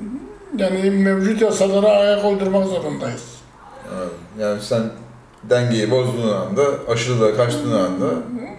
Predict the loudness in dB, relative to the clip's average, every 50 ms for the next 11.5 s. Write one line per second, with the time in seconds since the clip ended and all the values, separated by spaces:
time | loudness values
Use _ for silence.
0 | -16 -16 -14 -10 -4 0 2 2 2 0 -2 -6 -4 -2 -2 -2 -2 -2 -6 -10
1 | -14 -14 -14 -14 -12 -10 -8 -8 -8 -6 -4 -2 0 0 0 0 -2 -4 -8 -12
2 | -16 -18 -20 -20 -20 -20 -20 -14 -10 -8 -6 -4 -2 0 2 2 4 4 2 2
3 | 0 -2 -4 -4 -2 -2 0 0 0 0 0 2 2 2 2 0 0 -2 -2 -4
4 | -4 -6 -10 -16 -20 -20 -20 -20 -20 -20 -20 -20 -20 -20 -20 -20 -20 -20 -20 -20
5 | -20 -20 -20 -20 -20 -20 -20 -20 -20 -20 -20 -20 -20 -20 -20 -20 -20 -20 -8 -4
6 | -2 0 2 2 2 2 -2 -4 -4 -4 -2 -2 0 0 0 2 2 0 0 0
7 | 0 2 2 2 2 4 4 4 2 2 2 0 0 0 2 2 2 2 2 0
8 | 0 0 -2 -2 -4 -2 0 0 -2 -2 -4 -10 -14 -18 -20 -20 -20 -20 -20 -20
9 | -20 -20 -20 -20 -20 -20 -20 -20 -14 -4 0 2 2 2 2 0 -2 0 2 2
10 | 2 2 2 0 0 2 2 2 2 2 2 2 2 2 2 2 0 0 0 0
11 | 0 0 0 0 -2 -2 -2 -2 2 2